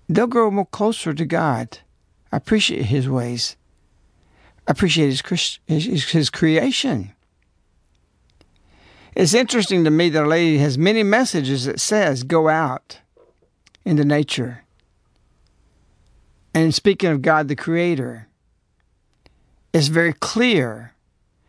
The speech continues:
that Our Lady wants us to see God as a creator. There's only two times Our Lady used the word creation out of thirty-one years of messages. And both those times,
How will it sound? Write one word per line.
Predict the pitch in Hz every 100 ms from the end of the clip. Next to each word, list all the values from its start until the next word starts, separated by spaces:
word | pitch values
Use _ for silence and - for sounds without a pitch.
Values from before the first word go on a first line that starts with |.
| -
that | 175
Our | 156
Lady | 165
wants | 170 175 -
us | 151
to | - 151
see | - 262 247
God | 160 139 135 - - _ -
as | 208 190
a | 165
creator. | - 151 131 120 127 127 123 _ _ _ _ _ _ _ _ _ _ _ - - - -
There's | 185
only | 202 185 160
two | - 262
times | - 233 190
Our | 170
Lady | 160 165
used | 151 196 240 165 151 -
the | 151
word | 151
creation | - 185 220 247 - 131 117 107 _ _ _ _ _ _ _ _ _ _ _ _ _ _ _ _ _ _ _ _ _ - -
out | 175
of | 165
thirty-one | 214 214 202 208
years | 196 196 185
of |
messages. | 196 208 - 135 123 123 - - _ _ _ _ _ _ _ _ _ _ -
And | 143 135
both | 139 262 302 -
those | 214 147 -
times, | 147 131 123 131